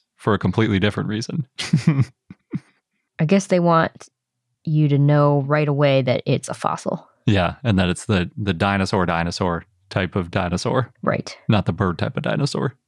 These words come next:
Speaker 2: If you were to compare it to a bird egg, though, it is about the same size as a quail egg.
Speaker 1: Oh, okay. Yeah, that's pretty small.
Speaker 2: Mm-hmm.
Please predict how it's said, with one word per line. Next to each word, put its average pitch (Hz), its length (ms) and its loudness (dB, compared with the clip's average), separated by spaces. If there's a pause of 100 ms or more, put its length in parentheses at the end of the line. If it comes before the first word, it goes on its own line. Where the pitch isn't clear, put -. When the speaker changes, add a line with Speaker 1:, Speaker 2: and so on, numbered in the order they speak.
(920)
Speaker 2:
If 196 180 2
you 160 160 6
were 214 200 6
to 247 100 4
compare 147 500 2
it - 200 2
to 156 300 0
a - 80 2
bird 147 360 2
egg, 139 280 2
though, 135 220 2
it - 180 0
is 175 320 2
about 147 280 2
the 143 80 -4
same 147 300 4
size 143 380 2
as 127 160 -2
a 127 40 -4
quail - 460 -2
egg. - 180 -6 (580)
Speaker 1:
Oh, 208 140 4
okay. 127 300 2 (600)
Yeah, 127 140 4
that's 123 120 2
pretty 135 160 0
small. 98 420 0
Speaker 2:
Mm-hmm. 190 320 4